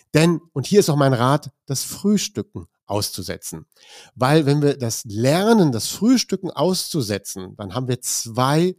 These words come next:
Effekte. Das eine ist, die morgendliche Cortisolausschüttung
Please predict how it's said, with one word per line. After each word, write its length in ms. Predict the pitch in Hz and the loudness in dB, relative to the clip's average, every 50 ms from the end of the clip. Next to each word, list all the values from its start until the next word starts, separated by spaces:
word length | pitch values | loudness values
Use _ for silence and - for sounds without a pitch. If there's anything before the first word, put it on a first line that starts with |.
| _ | _
Effekte. 520 | - - - - 160 156 - _ - - - _ | -12 -8 -6 -6 -6 -6 -8 _ -20 -20 -18 _
Das 180 | 101 - - - _ | -18 -18 -18 -12 _
eine 360 | 123 127 135 151 165 190 196 | -2 2 4 6 6 4 2
ist, 420 | - - 208 226 220 - - - _ _ _ _ _ - - - _ _ _ | 0 0 -2 -2 -2 -4 -8 -14 _ _ _ _ _ -20 -20 -20 _ _ _
die 100 | - 113 | -6 -4
morgendliche 840 | 113 117 113 110 110 135 165 196 202 202 - - 165 135 - 165 139 | -2 0 2 4 6 6 6 6 6 4 0 -4 -8 -4 -4 -4 -2
Cortisolausschüttung 1300 | - - 139 135 - 139 117 110 139 170 208 233 - - 120 113 - - 123 - 151 165 185 - - | 0 0 0 0 -2 -4 -2 0 0 2 2 0 0 -2 -2 -2 -2 -6 -4 -4 -4 -4 -4 -6 -10